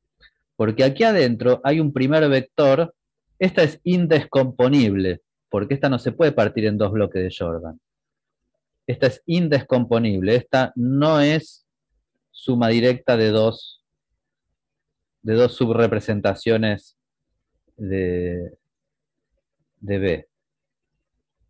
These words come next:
No, no se descompone. Sin embargo, no es simple, porque acá hay un primer vector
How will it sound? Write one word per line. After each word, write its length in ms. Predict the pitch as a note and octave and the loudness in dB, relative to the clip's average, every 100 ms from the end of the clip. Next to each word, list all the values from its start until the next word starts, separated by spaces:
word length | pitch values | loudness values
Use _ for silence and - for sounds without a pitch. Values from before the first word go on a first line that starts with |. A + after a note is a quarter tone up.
| _ _ _ _ _ _ _ _ _ _ | _ _ _ _ _ _ _ _ _ _
No, 560 | A2 A#2 C3 C3 B2+ - | -4 0 0 0 -2 -4
no 180 | A#2 B2+ | -4 -2
se 160 | - | 0
descompone. 600 | A#2 G#2+ G#2+ G#2 G2+ F#2+ | -2 -2 -4 -2 -4 -4
Sin 100 | - | -4
embargo, 240 | A#2 C#3+ D#3+ | 0 0 0
no 80 | |
es 100 | D#3+ | -2
simple, 300 | - F3+ B2+ | -2 -2 -2
porque 200 | A2+ A#2 A#2 | 0 0 0
acá 140 | C#3+ | 0
hay 100 | G3 | 0
un 80 | E3+ | 0
primer 400 | C#3+ C#3 D#3 D#3 | 0 0 0 2
vector 600 | C#3 C#3 - D3+ C3 D3+ | 0 -2 0 2 2 -2